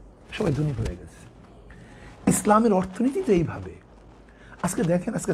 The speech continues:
জাকাত ভিত্তিক অর্থনীতি যদি আমরা বাস্তবায়ন করতে পারতাম, আমি বিশ্বাস করি বাংলাদেশে এমন একজন মানুষ পাওয়া যেত না যাকে জাকাত দেওয়া যেত।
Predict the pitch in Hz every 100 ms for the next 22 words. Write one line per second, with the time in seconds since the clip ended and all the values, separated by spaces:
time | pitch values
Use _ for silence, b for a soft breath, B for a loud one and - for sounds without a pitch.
0 | 117 170 151 196 214 147 - 208 - 247
1 | 220 - 170 - - 233 233 220 156 135
2 | 131 131 127 127 - 156 170 214 196 -
3 | 113 104 - 117 147 - - - 147 151
4 | - 175 196 - 120 131 - - - -
5 | B B B B 135 120 151 151 165 180
6 | 190 196 208 214 - - - - - -
7 | - - - - - - - - - 160
8 | 180 220 226 214 175 214 196 160 160 180
9 | 214 - 165 170 170 151 151 196 123 117
10 | - - - - - - - - - 135
11 | 143 156 160 151 - 135 120 143 165 160
12 | 165 160 156 143